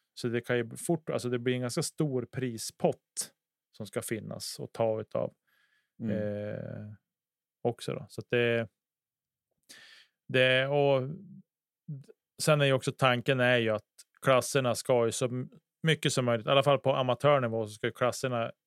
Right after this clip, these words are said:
Speaker 1: till så stor del som möjligt bära sina egna kostnader. Alltså
Speaker 2: Mm.
Speaker 1: anmälningsavgiften ska betala för allt egentligen. Man ska inte behöva ha något, något externt egentligen för den nivå som jag tävlar på.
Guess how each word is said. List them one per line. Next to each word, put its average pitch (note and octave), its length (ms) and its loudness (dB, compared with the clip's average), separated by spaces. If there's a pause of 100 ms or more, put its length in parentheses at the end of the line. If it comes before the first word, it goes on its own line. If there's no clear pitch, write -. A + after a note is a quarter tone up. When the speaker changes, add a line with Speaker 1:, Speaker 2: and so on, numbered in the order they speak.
(1400)
Speaker 1:
till C3 140 -2
så C3+ 140 -8
stor D3 240 0
del B2 160 0
som A2+ 200 -4
möjligt A2+ 520 -4
bära A2 360 0
sina A2 280 -4
egna G#2+ 240 -6
kostnader. - 520 -8 (760)
Alltså A2 220 -2
Speaker 2:
Mm. C3 100 0
Speaker 1:
anmälningsavgiften A#2+ 760 -2
ska - 160 -6
betala G#2+ 520 -2
för G#2+ 400 -4 (280)
allt - 520 -6 (760)
egentligen. - 380 -8 (360)
Man A#2 120 0
ska - 140 -4
inte A2 160 -4
behöva A2+ 220 -2
ha A2+ 240 0
något, G#2+ 280 -6
något A#2 280 -10 (160)
externt A2 540 0
egentligen A2 380 -6 (160)
för A2+ 200 2
den A2 220 -2
nivå G#2+ 260 -2
som A#2+ 120 -6
jag A#2+ 160 0
tävlar A2+ 240 -6
på. A2+ 220 -10